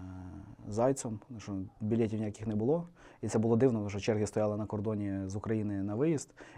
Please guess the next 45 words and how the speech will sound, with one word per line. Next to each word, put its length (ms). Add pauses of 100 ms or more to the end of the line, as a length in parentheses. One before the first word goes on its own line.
і 80
один 220
автобус, 420
який 160
там, 200
я 80
водітелю 420
просто 300
кажу: 160
«Можна 260
до 120
вас?» 200
Він 220
на 60
мене 200
з 40
подивом 320
подивився: 400
«Ви 80
куди, 200
хлопці?» 320 (180)
<laughs> 200
Назад. 380 (760)
Полупустий 440
автобус, 380
ми 60
туди 180
сіли, 280
він 100
нас 120
зайцем 300
перевіз 280
просто 300
через 260
пункт 240
пропуску, 480 (380)
і 60
там 180
уже 160
мене 600
мій 140
дядько 320
забрав. 380 (480)
І, 340
е, 320